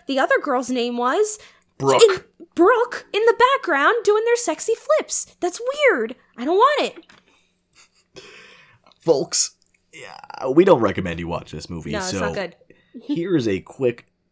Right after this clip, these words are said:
Speaker 2: plot summary of what goes on in this film.
Speaker 1: Mm-hmm. Honestly,
Speaker 2: Like we
Speaker 1: just
Speaker 2: s-
Speaker 1: watch, uh, West Side Story, but everybody's white. Ninety percent of the people are white.
Speaker 2: <sighs> You are right with that.
Speaker 1: <laughs>
Speaker 2: This is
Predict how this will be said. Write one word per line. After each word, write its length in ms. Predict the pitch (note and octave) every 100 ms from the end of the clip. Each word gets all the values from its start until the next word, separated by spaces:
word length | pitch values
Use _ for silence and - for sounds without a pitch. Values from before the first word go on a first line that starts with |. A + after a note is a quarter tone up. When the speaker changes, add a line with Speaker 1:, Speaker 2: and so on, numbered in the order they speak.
| _ _ _
Speaker 2:
plot 420 | - C#3 G#2 -
summary 560 | - A#2+ G#2 F2 E2 C#2+ -
of 160 | F#2
what 140 | G2+ A2
goes 180 | G2
on 180 | F#2 F2
in 100 | D#2+
this 140 | D2+ -
film. 380 | - G1+ F2 _ -
Speaker 1:
Mm-hmm. 360 | A#3+ A3 A3 _ _ _ _ _ _ _ _ _ _ - -
Honestly, 180 | C4 D4+ -
Speaker 2:
Like 40 |
we 60 | D#3+
Speaker 1:
just 120 | -
Speaker 2:
s- 40 | B3
Speaker 1:
watch, 340 | A3+ A3 -
uh, 200 | A3+ G#3 G#3+
West 140 | A3
Side 140 | G#3
Story, 360 | - G#3 G3+ B3+
but 200 | A3 G#3
everybody's 480 | A3 G#3+ G#3+ G#3 -
white. 200 | F3 - _ _ - - _ _ _ _ _ _ -
Ninety 300 | G#3+ G#3+ G#3+
percent 260 | A3 A3 G3
of 20 |
the 60 |
people 220 | F#3+ G3 F3
are 40 |
white. 160 | E3+ -
Speaker 2:
<sighs> 120 | - - _ -
You 160 | - A2+ -
are 60 | -
right 340 | A#1 F2+ F2+
with 180 | F2+ -
that. 300 | E2 C#2+ - -
Speaker 1:
<laughs> 480 | - G4 G4+ - -
Speaker 2:
This 500 | A2 D3 E3 - -
is 540 | A#2+ B2 A#2 G#2+ G#2